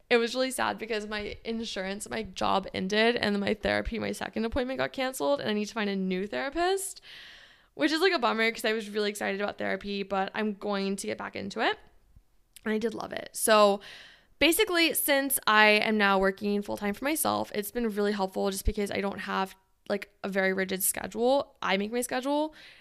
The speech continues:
and I'm shifting from the corporate mindset where, like, I was, have to be on, I had to be on it, like, every second of the day. I felt like I put that pressure on myself. Now it's like I can sleep in if I need to.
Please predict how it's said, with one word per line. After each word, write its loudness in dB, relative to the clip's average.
and 4
I'm 2
shifting -2
from -2
the 0
corporate -2
mindset 0
where, 2
like, -2
I 0
was, 0
have -6
to -12
be -4
on, -4
I -8
had 2
to -10
be -2
on 0
it, -4
like, -8
every 2
second -6
of -2
the -4
day. -2
I -6
felt 0
like -6
I -8
put 2
that 0
pressure -4
on -4
myself. -10
Now 6
it's 0
like 0
I 2
can -2
sleep -4
in 0
if -2
I -2
need -2
to. -2